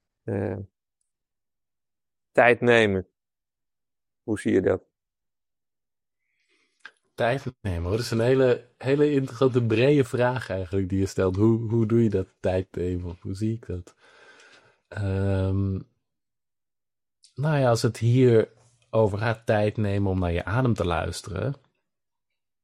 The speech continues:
Speaker 2: dan, dan betekent dat ook heel doelbewust een moment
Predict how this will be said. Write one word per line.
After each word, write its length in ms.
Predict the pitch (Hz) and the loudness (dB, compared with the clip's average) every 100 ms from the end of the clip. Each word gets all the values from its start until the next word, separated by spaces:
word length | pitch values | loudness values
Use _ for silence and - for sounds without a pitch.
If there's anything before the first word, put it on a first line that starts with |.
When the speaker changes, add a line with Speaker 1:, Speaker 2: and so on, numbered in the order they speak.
| _ _ _ _ | _ _ _ _
Speaker 2:
dan, 420 | - 104 101 101 - | -6 0 2 0 -2
dan 320 | 110 104 98 | 0 2 2
betekent 460 | 98 101 87 87 - | 0 0 -2 -4 -8
dat 280 | 87 - _ - | -10 -12 _ -12
ook 440 | 92 90 - _ _ _ _ _ 110 104 | -10 -10 -12 _ _ _ _ _ -14 -12
heel 500 | 107 110 110 101 - | -4 0 2 0 -2
doelbewust 840 | 104 117 113 101 95 117 117 - - | 2 4 4 0 2 4 4 0 -12
een 160 | - 101 | -6 -2
moment 560 | 98 101 104 101 - | 0 0 0 -4 -8